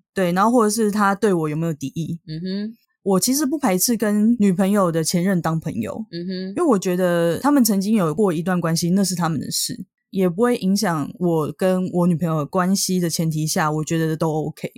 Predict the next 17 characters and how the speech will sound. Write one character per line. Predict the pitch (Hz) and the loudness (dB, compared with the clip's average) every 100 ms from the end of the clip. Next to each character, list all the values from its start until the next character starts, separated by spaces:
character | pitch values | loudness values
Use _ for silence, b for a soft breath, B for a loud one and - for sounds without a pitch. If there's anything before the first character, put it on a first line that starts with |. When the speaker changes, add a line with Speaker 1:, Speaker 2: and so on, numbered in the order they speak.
| 214 - - | -12 -12 -8
Speaker 2:
你 | 214 233 | -4 -4
比 | 160 | -4
较 | 180 180 | -4 -4
在 | 190 180 | -4 -2
意 | 180 | -4
的 | 160 156 | -4 -4
是 | - 180 170 | -4 -6 -6
你 | 156 143 185 | -6 -4 -2
另 | 226 | -2
一 | 185 170 | -2 -4
半 | 190 180 160 147 | -4 -4 -4 -4
的 | 175 156 151 151 | -2 -2 -4 -6
立 | 202 254 170 | -4 -6 -4
场 | - 160 139 | -6 -8 -10
跟 | 156 | -10
态 | 185 185 151 | -6 -6 -6
度， | 165 156 | -12 -14